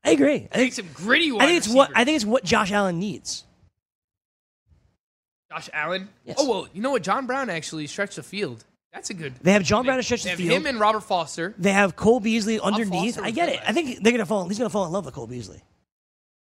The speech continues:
Speaker 2: Good for them.
Speaker 1: Yeah. Yeah. A lot of football news going on right now. We're,
Speaker 2: There's
Speaker 1: we're
Speaker 2: a lot.
Speaker 1: going
Speaker 2: It,
Speaker 1: everywhere.
Speaker 2: you know, it's, this is a fun time of year, Greg.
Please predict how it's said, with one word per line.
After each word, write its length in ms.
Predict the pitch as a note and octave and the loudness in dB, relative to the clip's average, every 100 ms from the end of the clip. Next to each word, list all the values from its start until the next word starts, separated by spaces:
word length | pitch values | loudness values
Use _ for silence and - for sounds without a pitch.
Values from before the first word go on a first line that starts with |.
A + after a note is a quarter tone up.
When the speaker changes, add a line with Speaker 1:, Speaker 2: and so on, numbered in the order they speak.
| _ _ | _ _
Speaker 2:
Good 80 | _ | _
for 120 | - | -6
them. 240 | C#4+ C#4+ D3 | -2 -2 0
Speaker 1:
Yeah. 500 | F3 G4+ B4+ A#4 C#4+ - _ _ _ _ _ _ _ _ _ _ _ _ _ _ _ _ | 0 2 2 0 -2 -8 _ _ _ _ _ _ _ _ _ _ _ _ _ _ _ _
Yeah. 360 | - A4 A4+ G4+ | -6 -4 -4 -4
A 1040 | - - _ _ _ _ _ _ - - D3 | -8 -14 _ _ _ _ _ _ -20 -10 0
lot 120 | A3+ | 2
of 60 | D#3 | 2
football 260 | D3 B2 | -4 -6
news 160 | A#2 G2+ | -8 -6
going 160 | A2+ G2+ | -6 -8
on 100 | F#2+ | -8
right 140 | F2 | -10
now. 100 | G2+ | -8
We're, 80 | A2+ | -8
Speaker 2:
There's 100 | - | -6
Speaker 1:
we're 60 | F3 | -6
Speaker 2:
a 20 | |
lot. 360 | D3+ F3+ - | -4 -6 -6
Speaker 1:
going 200 | - G3+ | -2 0
Speaker 2:
It, 40 | D3+ | 0
Speaker 1:
everywhere. 340 | C#3+ - - | -4 -6 -10
Speaker 2:
you 60 | - | -2
know, 200 | C#4 A#3+ | 0 0
it's, 480 | G3 G#3 - - - _ _ _ C4+ | -4 -12 -12 -12 -14 _ _ _ _
this 160 | F#4 F4 | -4 -2
is 60 | |
a 80 | E4+ | -2
fun 220 | - C#4 C4 | 0 0 0
time 160 | B3+ | -4
of 60 | B3+ | -4
year, 220 | A#3+ C4 | -4 -6
Greg. 260 | D3 A#2+ | -8 -12